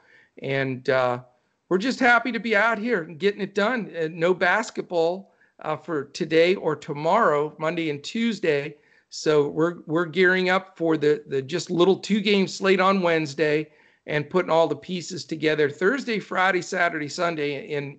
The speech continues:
in, uh, N B A is gonna be, uh, craziness because there's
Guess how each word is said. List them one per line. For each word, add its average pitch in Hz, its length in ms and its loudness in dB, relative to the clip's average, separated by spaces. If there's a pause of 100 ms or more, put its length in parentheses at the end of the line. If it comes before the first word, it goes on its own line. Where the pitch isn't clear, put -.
in, 131 380 -10
uh, 117 300 -8 (480)
N 165 180 -2
B 147 160 0
A 156 160 4
is 127 140 -4
gonna 135 200 -4
be, 127 240 -6 (460)
uh, 120 200 -2
craziness 135 840 -6
because 131 400 -2
there's 131 260 2